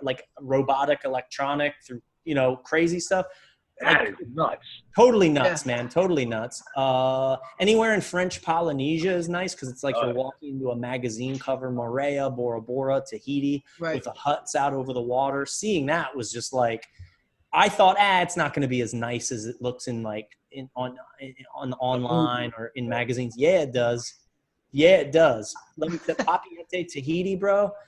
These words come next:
Speaker 1: If you go to one of those high-end resorts, like, uh, I think the Four Seasons or what
Speaker 2: Yeah.
Speaker 1: have you, that is amazing. So just
Speaker 2: Well,
Speaker 1: for,
Speaker 2: we
Speaker 1: like, that view, cool. Dubai is cool. I, I like the vibe there. Um, London, I really like London a lot. I keep bringing up these cities.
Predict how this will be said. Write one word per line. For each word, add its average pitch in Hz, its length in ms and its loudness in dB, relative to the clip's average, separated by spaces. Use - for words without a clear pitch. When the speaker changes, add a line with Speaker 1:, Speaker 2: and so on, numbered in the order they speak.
Speaker 1:
If 139 180 -10
you 160 60 0
go 160 120 6
to 156 80 6
one 156 160 2
of 151 60 0
those 143 420 0
high-end 147 420 0
resorts, 143 440 -6
like, 131 120 -10
uh, 123 240 -8
I 127 140 -20
think 131 160 -12
the 113 80 -8
Four 135 240 -4
Seasons 147 720 -2
or 127 40 -4
what 131 140 -2
Speaker 2:
Yeah. 143 160 4
Speaker 1:
have 139 80 -4
you, 143 80 -6
that 160 260 0
is 127 280 -2
amazing. 120 1000 -6
So - 160 -8
just 165 220 0
Speaker 2:
Well, 165 80 4
Speaker 1:
for, - 60 6
Speaker 2:
we - 20 4
Speaker 1:
like, 233 60 8
that - 280 -4
view, 196 440 -4
cool. 175 360 6
Dubai 143 640 4
is 185 180 0
cool. 180 520 0
I, 139 80 2
I 135 220 -2
like 135 200 -2
the 127 80 -6
vibe 131 380 -2
there. 135 380 0
Um, 127 480 2
London, 220 460 6
I 220 60 4
really 269 240 -2
like 240 200 -2
London 185 420 -2
a 190 40 -4
lot. 190 160 0
I 185 40 -4
keep 214 180 -8
bringing 165 240 0
up 131 120 -6
these 127 220 -8
cities. 127 320 -2